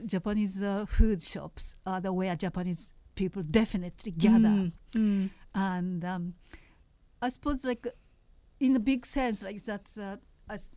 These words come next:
Speaker 1: where the matsuri in the Trafalgar Square every year happens in, uh, autumn.
Speaker 2: Mm.
Speaker 1: The people who gathers is probably part of the Japanese community. Also, they are not all Japanese, but the people who, uh,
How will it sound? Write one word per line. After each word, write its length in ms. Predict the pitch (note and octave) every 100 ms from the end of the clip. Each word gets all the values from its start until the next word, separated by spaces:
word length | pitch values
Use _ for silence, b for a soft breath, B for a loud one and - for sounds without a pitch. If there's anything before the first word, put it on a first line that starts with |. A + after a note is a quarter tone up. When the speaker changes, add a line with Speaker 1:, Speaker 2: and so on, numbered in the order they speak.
| - _
Speaker 1:
where 260 | G3+ G#3 G3+
the 120 | F#3
matsuri 600 | F3+ G#3+ A3 C#4+ G#3+ A#3+
in 80 | G3
the 60 |
Trafalgar 480 | G3 G#3 G#3 G#3+ G3+
Square 380 | G#3 - A#3 A3+
every 340 | G#3+ G#3 G#3 G3+
year 280 | G3+ A3 -
happens 580 | - G#3 G#3 G#3+ G#3+ - -
in, 340 | G3 F#3+ F#3
uh, 100 | F#3+ -
autumn. 460 | G#3+ G#3 - C4 F4+ -
Speaker 2:
Mm. 220 | B3 F#3+ F3+ B
Speaker 1:
The 80 | -
people 340 | - A3+ G#3+ F#3+
who 140 | F#3+
gathers 540 | E3+ G#3+ G3 F#3+ F3+ -
is 140 | G3 - -
probably 440 | G#3+ G3+ G3 G#3+
part 320 | G#3+ G3+ G3
of 100 | F#3
the 80 | F3+
Japanese 420 | E3+ F3+ F#3+ G3 -
community. 500 | G3+ G3 F#3+ - -
Also, 300 | A3+ F#3+ F3+
they 280 | F#3+ G#3 G3+
are 60 |
not 220 | F#3+ G#3+ -
all 220 | C4 A#3+
Japanese, 600 | F#3+ F#3 F#3 F#3 F#3 F#3
but 200 | - F3
the 200 | - F#3 F3 B B -
people 260 | G3+ F#3+ E3+
who, 240 | E3+ E3 b b b b _
uh, 180 | F3+ E3